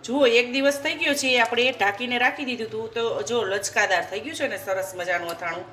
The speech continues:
આ ખજૂરનું અથાણું હેલ્ધી શિયાળા માટે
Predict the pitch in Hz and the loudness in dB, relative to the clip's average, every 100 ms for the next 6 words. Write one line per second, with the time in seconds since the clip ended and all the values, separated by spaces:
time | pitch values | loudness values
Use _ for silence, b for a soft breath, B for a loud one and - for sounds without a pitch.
0 | B B B B B B - - 185 208 | B B B B B B -16 0 2 4
1 | 226 240 - - - 214 226 285 294 269 | 2 0 -8 -14 -4 -2 0 2 4 4
2 | 262 247 240 254 247 - - - - - | 4 2 2 0 -6 -14 -20 -20 -20 -20
3 | - - - - - 240 277 269 311 254 | -20 -20 -20 -8 2 4 6 4 2 0
4 | - - - 254 262 254 247 226 233 247 | -8 -20 -8 0 4 4 4 2 2 0
5 | 240 | -2